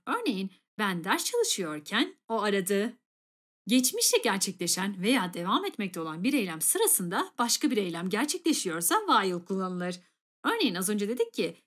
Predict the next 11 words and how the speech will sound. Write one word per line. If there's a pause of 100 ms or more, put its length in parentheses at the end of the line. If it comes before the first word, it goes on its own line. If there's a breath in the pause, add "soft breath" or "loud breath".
(140)
ben
çalışıyorken (280)
o
aradı. (600)
Bir
eylem
gerçekleşiyorken,
yani
çalışma
eylemi
varken